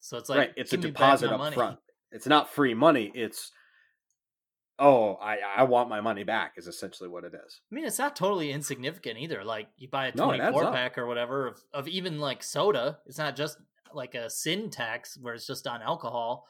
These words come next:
Speaker 1: It's on ev-, every can that you buy has ten cent, is ten cents on it for the most part.
Speaker 2: Right.
Speaker 1: And it's
Speaker 2: And
Speaker 1: like,
Speaker 2: you know what? Shit works. I wish more places would do it.
Speaker 1: I hate it. I used to hate bringing back cans. You go in that sticky room in the front of the grocery
Speaker 2: Oh,
Speaker 1: store.
Speaker 2: yeah, no, like, the, the experience of doing it is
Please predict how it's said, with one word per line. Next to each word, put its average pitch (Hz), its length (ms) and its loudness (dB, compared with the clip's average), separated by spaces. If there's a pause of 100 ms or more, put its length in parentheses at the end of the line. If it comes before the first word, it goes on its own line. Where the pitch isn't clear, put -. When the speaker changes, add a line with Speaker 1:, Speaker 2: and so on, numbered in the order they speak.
(260)
Speaker 1:
It's 160 180 -4
on 190 160 0
ev-, 165 260 -4 (100)
every 170 340 -2
can 123 580 -4
that 123 120 -6
you 143 140 -6
buy 143 320 2
has 120 240 -8
ten 135 260 -6
cent, 139 280 -10
is 123 100 -16
ten 151 240 -4
cents 147 260 -6
on 117 160 -10
it 117 80 -14 (240)
for 147 120 0
the 120 60 -6
most 110 280 -10
part. 113 260 -8 (420)
Speaker 2:
Right. 135 300 -2
Speaker 1:
And 147 100 -4
it's 143 140 -8
Speaker 2:
And 147 60 0
Speaker 1:
like, 123 140 0
Speaker 2:
you 113 60 0
know 127 120 4
what? 214 260 2
Shit 170 280 2
works. 151 280 -2
I 107 80 -2
wish 120 260 -2
more 131 120 2
places 135 380 -2
would 139 120 -8
do 151 140 0
it. - 80 -6 (320)
Speaker 1:
I 123 160 -8
hate 113 240 -14
it. 98 120 -16 (220)
I 131 80 -8
used 135 240 -6
to 127 80 -8
hate 123 280 -10 (140)
bringing 123 260 -14
back 117 260 -10
cans. 135 360 -8
You 139 120 -4
go 135 80 -2
in 131 60 -6
that 123 180 -6
sticky 151 460 -2
room 139 380 -4
in 127 60 -8
the 123 100 -10
front 135 200 -4
of 131 80 -6
the 127 40 -8
grocery 139 420 0
Speaker 2:
Oh, 135 120 0
Speaker 1:
store. 143 240 8
Speaker 2:
yeah, 139 160 8
no, 139 160 8
like, 135 320 8
the, 131 260 0
the 147 220 8
experience 240 600 6
of 113 180 0
doing 143 320 4
it 101 180 -4
is 110 220 -2